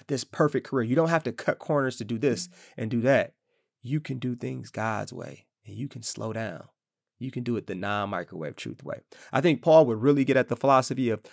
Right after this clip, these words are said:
"Speak your truth." Paul would be like, "Your truth? Okay, okay, whatever. But you know what truth matters the most? God's truth, God's word,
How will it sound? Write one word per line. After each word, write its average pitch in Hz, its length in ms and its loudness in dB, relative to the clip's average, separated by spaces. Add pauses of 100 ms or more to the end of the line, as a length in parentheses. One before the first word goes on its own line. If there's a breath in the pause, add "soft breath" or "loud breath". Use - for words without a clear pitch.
(120 loud breath)
"Speak - 500 0
your 254 200 6
truth." 120 420 0
Paul - 220 0
would 240 100 -2
be 110 60 -4
like, 87 240 2 (840)
"Your 107 180 -4
truth? 247 400 -2
Okay, 165 380 2 (160)
okay, 180 260 -4
whatever. 180 320 -2
But 165 280 -4 (360)
you 156 80 -2
know 202 140 2
what 160 100 0
truth 185 220 0
matters 175 280 2
the 139 80 -2
most? 180 320 0 (600)
God's 139 500 6
truth, - 420 -8 (540)
God's 120 640 2
word, 71 360 -8